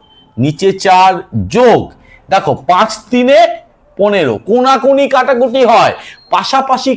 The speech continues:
কেবলমাত্র গুণ হয়, কাটাকুটি হবে না, মাথায় রাখতে হবে। তাহলে গুণটাও শিখিয়ে দিলাম। তাহলে ওপরে এখানে এক আছে সাতককে সাত, নিচে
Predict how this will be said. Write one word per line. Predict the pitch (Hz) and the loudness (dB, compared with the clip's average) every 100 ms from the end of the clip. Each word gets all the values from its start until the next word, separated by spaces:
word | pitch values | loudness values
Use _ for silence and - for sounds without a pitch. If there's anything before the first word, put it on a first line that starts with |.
| 254 | 0
কেবলমাত্র | 233 285 320 285 262 233 220 | 2 2 2 2 0 0 0
গুণ | 233 240 233 | 0 0 0
হয়, | 277 277 | 0 -2
কাটাকুটি | 185 185 170 185 247 226 | -4 -2 -2 -2 -2 -2
হবে | 131 139 147 113 | 0 0 0 -2
না, | 85 - - - 113 | -6 -10 -18 -12 -4
মাথায় | 151 190 208 202 | -4 -2 0 2
রাখতে | 185 - 143 | 0 -2 -2
হবে। | 117 123 | -2 0
তাহলে | 185 226 214 165 | 2 2 2 0
গুণটাও | 294 269 277 269 | -2 0 0 0
শিখিয়ে | 254 254 254 233 | -2 -2 -2 0
দিলাম। | 226 226 - - - _ | -2 -2 -10 -20 -20 _
তাহলে | 165 196 208 208 | 2 2 2 2
ওপরে | 226 277 277 262 | 2 2 4 2
এখানে | 233 262 262 - 196 | 0 -4 -4 -2 0
এক | 226 233 | 0 -2
আছে | 240 233 - | -2 -2 -2
সাতককে | 185 185 226 226 - 262 320 320 - _ - - - | -2 0 -4 -4 -2 0 0 -4 -20 _ -12 -10 -6
সাত, | - 185 143 92 - _ _ _ | 0 2 4 0 -4 _ _ _
নিচে | 131 220 226 | -2 -2 0